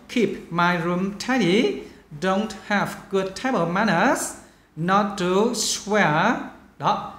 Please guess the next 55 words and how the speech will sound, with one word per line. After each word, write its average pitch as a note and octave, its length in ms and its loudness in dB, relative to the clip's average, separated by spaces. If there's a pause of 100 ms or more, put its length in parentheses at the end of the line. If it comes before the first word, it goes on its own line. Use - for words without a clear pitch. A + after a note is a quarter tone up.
(140)
như E3+ 120 -6
vậy D3 140 -4
là D3 180 -4
toàn E3+ 140 2
bộ D#3 340 4
bài D3+ 300 2
tập D3 220 -6
liền C#3+ 280 -4
nói D3+ 200 -4
số F#3+ 120 -6
hai. F#3+ 220 -2 (400)
Hy G3 100 -2
vọng F#3+ 300 0
các - 80 -6
bạn C#3 240 -2
thấy D#3 140 -4
các G3 180 -2
video F3 220 0
này D#3+ 140 0 (180)
tốt G3 360 -2
và C#3 120 -10
các C3+ 140 -10
bạn C#3 140 -6
nhấn E3+ 120 -6
đăng F3+ 140 -8
ký E3+ 160 -10
kênh, E3 180 -4
chia D#3+ 140 -8
sẻ D3+ 180 -10
kênh. E3+ 120 -2 (380)
Hẹn D#3 160 -2
các F3+ 80 -2
bạn F3 180 0
video E3+ 240 0
tiếp G#3+ 140 -4
theo F#3+ 180 0
để C#3 180 -6
chúng F3 100 -10
ta F3 120 -6
đến D#3+ 160 -2
với G#3+ 100 -4
bài G3+ 180 -2
tập C#3+ 160 -8
số F3 140 -10
ba F#3 240 0 (280)
cũng C#3 180 -6
như F3+ 80 -4
những D3+ 240 -4
bài D3+ 200 -6
tập - 200 -10
tiếp F3 120 -12 (100)
theo E3 160 -6 (160)
của C3 440 -2
cái, E3+ 160 -4
à, D3+ 160 0